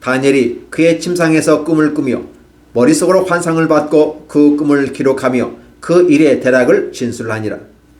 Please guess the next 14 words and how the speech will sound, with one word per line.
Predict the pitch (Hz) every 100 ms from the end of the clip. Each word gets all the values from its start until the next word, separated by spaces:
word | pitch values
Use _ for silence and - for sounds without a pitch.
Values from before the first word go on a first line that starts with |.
| _ _ _ _ - -
다니엘이 | - 123 131 147 190
진술하여 | - 170 156 160 160 160 -
이르되, | 131 123 117 - - _ -
내가 | 135 156
밤에 | 143 147 151 151
환상을 | 147 143 139 139 139
보았는데 | 123 127 127 127 117 - - _ _ _
하늘에 | - 151 165 151 107
네 | 123 165 165
바람이 | 139 151 156 120 -
큰 | - 202 139
바다로 | - 131 135 139 135 - - -
몰려 | 127 131 147 156 160
불더니 | 120 123 120 117